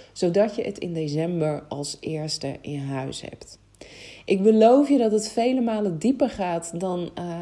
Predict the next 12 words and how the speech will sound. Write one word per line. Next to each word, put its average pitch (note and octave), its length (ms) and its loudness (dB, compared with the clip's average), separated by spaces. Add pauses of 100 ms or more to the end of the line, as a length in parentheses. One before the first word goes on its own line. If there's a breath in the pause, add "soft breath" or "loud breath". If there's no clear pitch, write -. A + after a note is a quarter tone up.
(120)
de F3+ 100 -6
gemiddelde G3 600 -2
manifestatieboeken E3 1200 -6
die G3 280 -4
er D#3+ 340 -6
op E3 300 -8
dit G3 240 0
moment F#3 440 -4
zijn, E3+ 460 -4
die D#3+ 220 -6
allemaal D3+ 640 -6
in, D#3 280 -8